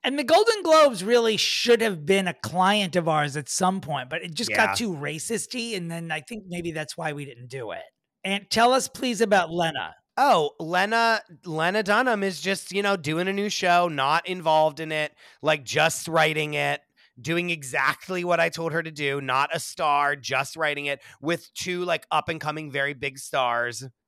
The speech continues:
Speaker 2: uh, Meg Stalter and
Speaker 1: <sighs>
Speaker 2: what is the man's name? Something, a really hot man. All this to say, yeah, you're welcome, Lena. You're welcome. Add it to the list of people that have listened to us.
Speaker 1: Did you see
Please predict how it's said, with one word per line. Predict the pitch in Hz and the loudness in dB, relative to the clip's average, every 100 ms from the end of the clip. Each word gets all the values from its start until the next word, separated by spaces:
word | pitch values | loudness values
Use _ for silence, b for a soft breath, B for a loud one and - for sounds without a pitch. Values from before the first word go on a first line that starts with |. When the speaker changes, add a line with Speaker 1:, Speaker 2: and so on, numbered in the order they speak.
| _ | _
Speaker 2:
uh, | 139 131 123 | -2 0 -2
Meg | 151 147 143 | -4 -4 -4
Stalter | - 156 139 156 139 135 | -2 -2 -2 -2 -4 -4
and | 131 127 185 | -6 -4 0
Speaker 1:
<sighs> | 320 320 302 294 269 254 226 208 190 | 2 4 4 4 2 0 -2 -6 -6
Speaker 2:
what | 180 | -8
is | 120 | -8
the | |
man's | 127 120 120 120 | -6 -6 -6 -8
name? | 131 127 135 131 _ _ | -8 -8 -10 -16 _ _
Something, | - 123 127 123 131 | -6 -4 -6 -6 -4
a | 123 | -4
really | 123 120 | -2 -4
hot | 117 117 | -4 -6
man. | 110 110 113 b b b - | -6 -10 -12 b b b -2
All | 175 | 0
this | 180 - | 0 -4
to | |
say, | 147 165 127 110 107 _ _ _ _ _ | -6 -4 -4 -6 -12 _ _ _ _ _
yeah, | 165 185 | -6 -4
you're | 185 | -2
welcome, | 208 185 151 | 0 0 -2
Lena. | 127 117 117 - - | -4 -4 -6 -10 -6
You're | 175 | -2
welcome. | 151 123 117 117 _ _ - | -2 -2 -6 -8 _ _ -6
Add | 113 117 | -2 0
it | 143 | -2
to | - | -4
the | 175 | -4
list | 165 160 - | -4 -4 -8
of | |
people | - 117 101 92 92 _ | -12 -12 -10 -12 -14 _
that | 110 107 | -8 -8
have | 101 | -8
listened | 107 - 101 | -14 -14 -12
to | 92 | -10
us. | 92 - - _ 170 147 | -12 -16 -20 _ -20 -6
Speaker 1:
Did | 214 226 | -4 -4
you | 196 233 269 | -4 -4 -4
see | 262 - 285 240 220 202 - | -6 -6 -4 -4 -6 -10 -16